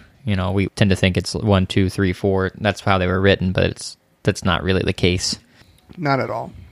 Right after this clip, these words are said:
Speaker 2: Nope.
Speaker 1: Well, you're over here crushing it, and I am still trying to read The Son of God Incarnate by Stephen Wellum, and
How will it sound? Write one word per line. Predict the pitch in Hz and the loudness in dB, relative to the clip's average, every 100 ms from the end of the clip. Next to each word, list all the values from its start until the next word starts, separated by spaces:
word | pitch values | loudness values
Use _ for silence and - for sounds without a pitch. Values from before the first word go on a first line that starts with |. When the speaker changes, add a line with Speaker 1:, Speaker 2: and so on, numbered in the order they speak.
| _ - _ _ | _ -20 _ _
Speaker 2:
Nope. | 165 156 147 - - - - - - - _ _ _ - | -4 0 0 -2 -20 -20 -20 -20 -20 -20 _ _ _ -4
Speaker 1:
Well, | 113 | 2
you're | 156 | 4
over | 117 | 4
here | 110 107 104 | 2 2 0
crushing | - 123 - 104 | 2 2 2 0
it, | 101 - - | 0 -2 -2
and | 107 101 104 - - - - - - - _ | 0 2 0 -6 -20 -20 -20 -20 -20 -20 _
I | 131 135 | 0 4
am | 127 | 4
still | - 127 131 | 4 2 4
trying | - 113 107 101 | 4 2 2 0
to | 110 | -2
read | 104 104 104 95 - - - _ _ _ _ | 0 0 0 -2 -12 -20 -20 _ _ _ _
The | - | -4
Son | - 110 | 0 2
of | 101 | 2
God | 107 104 98 | 2 2 0
Incarnate | - 110 117 95 98 - 107 | 0 2 4 2 -2 -6 -6
by | 98 92 92 92 - - | -2 0 0 -2 -6 -14
Stephen | - - 107 104 101 98 - - - | -8 0 2 2 2 -2 -10 -20 -2
Wellum, | 107 110 147 160 - _ _ 247 139 | 2 4 2 0 -6 _ _ -12 -4
and | 101 92 92 92 | -2 0 -2 -4